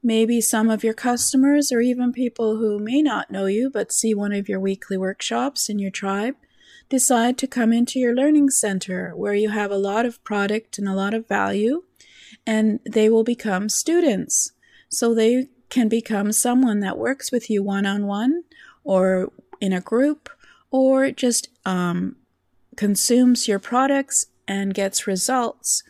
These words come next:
from your Learning Center products. And then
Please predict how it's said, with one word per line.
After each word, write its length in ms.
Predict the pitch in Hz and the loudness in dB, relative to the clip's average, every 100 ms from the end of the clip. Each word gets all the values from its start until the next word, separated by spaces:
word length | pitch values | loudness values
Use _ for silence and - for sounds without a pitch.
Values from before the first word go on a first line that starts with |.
| _ _ | _ _
from 500 | - 208 208 202 208 | -2 0 0 -4 -6
your 500 | - 202 190 185 185 - | -4 -2 -2 -2 -4 -6
Learning 380 | 220 247 262 254 | -2 2 4 4
Center 640 | - 214 208 202 202 202 | 2 0 -2 -4 -4 -6
products. 880 | - 208 220 196 - _ - - - _ _ _ _ _ _ - _ - _ - _ _ _ _ _ - 202 _ _ _ - - - _ - | -6 -2 -2 -2 -6 _ -6 -6 -8 _ _ _ _ _ _ -20 _ -20 _ -20 _ _ _ _ _ -20 -20 _ _ _ -20 -20 -20 _ 0
And 180 | 302 302 | 2 4
then 380 | 277 277 339 | 4 4 2